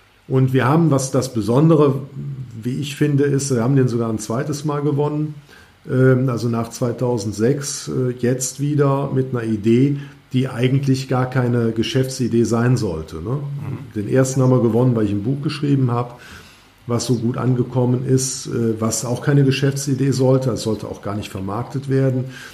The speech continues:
Speaker 1: Und, äh, das mit der Luna sollte natürlich auch keine, Luna
Speaker 2: Mhm.
Speaker 1: war ja nicht angeschafft
Speaker 2: Aber
Speaker 1: worden
Speaker 2: ich, ich,
Speaker 1: zum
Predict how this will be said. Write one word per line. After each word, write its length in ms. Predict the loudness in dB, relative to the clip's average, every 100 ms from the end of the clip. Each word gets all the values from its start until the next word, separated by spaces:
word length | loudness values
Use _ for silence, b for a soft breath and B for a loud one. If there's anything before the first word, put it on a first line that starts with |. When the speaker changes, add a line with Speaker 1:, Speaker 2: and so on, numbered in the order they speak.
| B -6
Speaker 1:
Und, 300 | -4 -4 -4
äh, 180 | -2 0
das 220 | -2 -2
mit 120 | -2
der 80 | 0
Luna 300 | 2 4 4
sollte 280 | 4 2 2
natürlich 440 | 0 0 2 0 -2
auch 180 | -6
keine, 400 | -6 -4 -4 -6 -10 -12 -14 -16 -16 -12 -6
Luna 180 | -2 0
Speaker 2:
Mhm. 40 |
Speaker 1:
war 100 | 2
ja 100 | 2
nicht 160 | 0 -2
angeschafft 580 | -2 -2 2 4 4 2
Speaker 2:
Aber 60 | 0
Speaker 1:
worden 180 | -2 -2
Speaker 2:
ich, 80 | -6 -10
ich, 240 | -14 -16 -18 -18
Speaker 1:
zum 240 | -8 -8